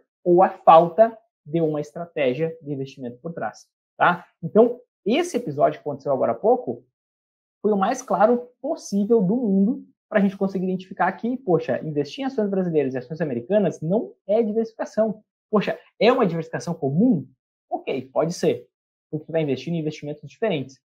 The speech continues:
mas não tem uma estratégia por trás que vai fazer tu tá sempre em alta. Obviamente, isso se tu realmente quiser estar sempre em alta. Quando que isso aconteceu? "Ah, não, Vinícius, isso foi um fato isolado."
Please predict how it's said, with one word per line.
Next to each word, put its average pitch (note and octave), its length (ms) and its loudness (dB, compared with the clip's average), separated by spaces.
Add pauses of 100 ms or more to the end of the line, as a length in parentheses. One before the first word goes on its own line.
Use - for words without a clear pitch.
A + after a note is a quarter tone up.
(120)
mas F3 200 -2
não F3+ 100 -2
tem F3+ 160 -4
uma F#3 100 -4
estratégia D#3+ 640 -4
por E3+ 220 -12
trás - 580 -8 (440)
que D3+ 80 -2
vai D3+ 200 2
fazer D#3 280 -4
tu D3+ 120 -14
tá B2+ 160 -6
sempre D#3 280 -10
em C#3 40 -6
alta. G#2+ 300 -10
Obviamente, G3 560 0
isso - 140 -18
se F3 100 -14
tu F3 140 -8
realmente D#3 440 -10
quiser B2 360 -6
estar A#2 240 -10
sempre C3 260 -12
em D#3+ 40 -4
alta. A#2 280 -6 (240)
Quando B3 220 8
que - 60 -6
isso - 80 -6
aconteceu? G3+ 500 -4
"Ah, A#3+ 180 4
não, A#3 200 4
Vinícius, G3+ 500 -2
isso - 120 -20
foi G3+ 140 -2
um G3 80 -4
fato G3 240 -6
isolado." E3 420 2